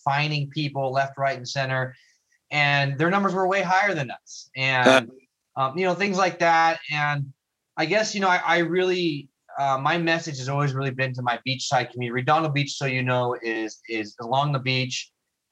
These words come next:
Speaker 1: It's, I represent the one mile por-, portion of the beach. I'm a lifeguard down here in the beaches near L A County lifeguard. And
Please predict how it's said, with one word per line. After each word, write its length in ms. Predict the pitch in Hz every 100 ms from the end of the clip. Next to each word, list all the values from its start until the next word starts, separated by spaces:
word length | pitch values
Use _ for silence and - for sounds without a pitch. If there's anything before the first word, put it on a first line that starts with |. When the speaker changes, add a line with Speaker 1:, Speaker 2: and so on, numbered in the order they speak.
| -
Speaker 1:
It's, 440 | 127 117 117 - -
I 200 | 127 139
represent 340 | 135 131 131
the 60 | 120
one 200 | 123 131
mile 360 | 123 123 123
por-, 240 | 120 123 120 - -
portion 240 | 156 147 135
of 40 |
the 60 | 113
beach. 260 | 123 120
I'm 120 | 113
a 60 | 113
lifeguard 400 | 110 120 123 117
down 160 | 113 113
here 140 | 117
in 40 | 110
the 80 | 117
beaches 320 | 113 113 107
near 140 | 107
L 100 | 107
A 80 | 110
County 220 | - 113
lifeguard. 560 | 107 107 107 113 110 107 _ _ _ _ -
And 560 | 123 120 113 113 113